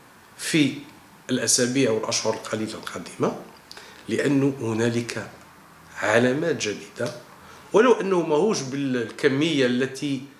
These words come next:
سوف تلبي طلب السوق، ولكن تدريجيا هنالك علامات جديدة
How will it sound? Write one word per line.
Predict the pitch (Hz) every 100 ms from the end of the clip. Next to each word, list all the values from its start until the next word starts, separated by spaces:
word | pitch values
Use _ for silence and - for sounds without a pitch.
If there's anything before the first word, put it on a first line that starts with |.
| -
سوف | - 156 143 - 135
تلبي | 123 - 123 123 113 117
طلب | - 101 92
السوق، | - - 196 247 - - - - - -
ولكن | 98 120 - 117
تدريجيا | 127 104 90 82 85 170 - -
هنالك | 95 123 214 190 107
علامات | 104 110 104 98 92 - - - - 98
جديدة | 104 107 120 101 95